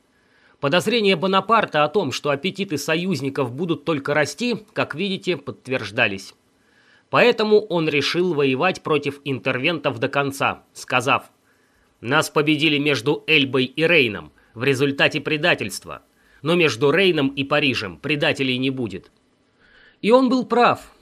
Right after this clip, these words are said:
Несмотря на огромную усталость от бесконечных войн,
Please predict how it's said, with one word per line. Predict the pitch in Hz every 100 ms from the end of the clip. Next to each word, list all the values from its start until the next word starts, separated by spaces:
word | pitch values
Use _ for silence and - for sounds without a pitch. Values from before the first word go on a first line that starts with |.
| _ _ _
Несмотря | 117 165 - 202 214 226
на | 208
огромную | 202 214 208 202 190
усталость | - 185 - 190 190 139 139
от | 135
бесконечных | 143 - 156 165 165 - 135 127
войн, | 170 190 107